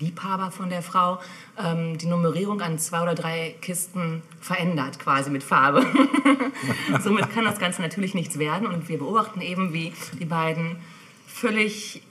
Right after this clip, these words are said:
am Ende sind und versuchen, dieses Haus irgendwie aufzubauen. Am Ende steht da dieses völlige, äh,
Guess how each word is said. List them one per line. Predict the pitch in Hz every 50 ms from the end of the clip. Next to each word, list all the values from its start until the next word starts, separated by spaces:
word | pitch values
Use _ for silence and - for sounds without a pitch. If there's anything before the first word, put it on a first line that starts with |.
| - -
am | 196 190 180 -
Ende | 185 220 247 247 233 202
sind | 165 175 - -
und | 202
versuchen, | - 175 175 196 -
dieses | 202 175 165 - - 156
Haus | 185 214 220 214 -
irgendwie | 180 185 190 185 190
aufzubauen. | 175 185 208 220 - - 165 165 160
Am | 143
Ende | 156 185 185
steht | 180 - 185
da | 170 170 165 156 - - - -
dieses | - 170 160 160 160 -
völlige, | - - 208 202 202 214 208 208 190 190 190 190 190 190 - - - - - - - - -
äh, | 196 180 170 170 170 170 170